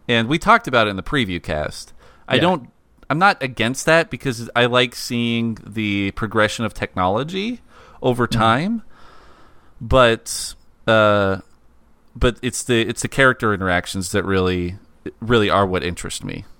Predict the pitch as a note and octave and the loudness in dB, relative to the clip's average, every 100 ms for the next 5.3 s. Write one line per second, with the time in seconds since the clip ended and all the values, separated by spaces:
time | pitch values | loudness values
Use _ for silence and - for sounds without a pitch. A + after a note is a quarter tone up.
0 | - _ - G2 F#2+ F#2 G#2 G2 F#2+ F#2 | -20 _ -4 -2 -2 0 0 0 -4 -4
1 | F2 - - D#2 D2+ - - - - - | -6 -6 -12 -10 -10 -12 -10 -10 -12 -18
2 | - - C3 C3+ B2+ A#2 A2 G2+ G2 F#2 | -10 0 4 4 4 2 -2 -4 -2 0
3 | C3 F2+ E2 - A2 B2 A#2 A2+ - - | 0 -4 -4 -4 0 0 -2 -8 -12 -20
4 | - - _ _ _ - _ _ _ _ | -20 -20 _ _ _ -20 _ _ _ _
5 | - A#2+ G2+ | -2 -2 -2